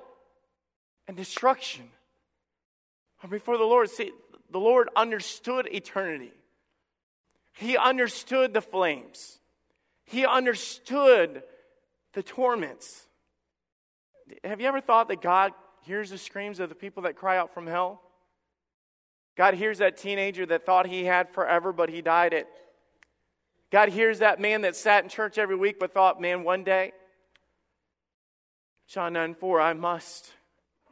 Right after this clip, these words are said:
work the works of him that sent me." The night is coming. He said the same wording when he was in John chapter four, when he was talking about the woman at the well.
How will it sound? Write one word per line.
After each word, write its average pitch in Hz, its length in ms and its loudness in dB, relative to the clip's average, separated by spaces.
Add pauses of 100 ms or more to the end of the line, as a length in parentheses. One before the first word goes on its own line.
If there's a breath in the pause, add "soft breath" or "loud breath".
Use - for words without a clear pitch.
work 185 300 -2 (220)
the 170 80 -12
works 170 400 -2
of 165 100 -20
him 170 180 -12
that 143 160 -12
sent - 260 -12
me." 127 280 -20 (1400)
The 156 100 -8
night 185 380 0
is - 200 -8
coming. 170 600 -2 (1120)
He 190 140 -12
said 202 420 0 (200)
the 165 120 -8
same 208 360 -4
wording 180 540 -2 (200)
when 165 220 -6
he 190 120 -4
was 180 240 -6
in 170 200 -10
John 196 280 2
chapter 185 380 0
four, 202 320 0
when 170 160 -2
he 175 60 -6
was 180 120 -10
talking 196 300 0
about 185 220 2
the 185 80 -8
woman 190 260 -2
at 185 120 -2
the 185 60 -8
well. 208 240 4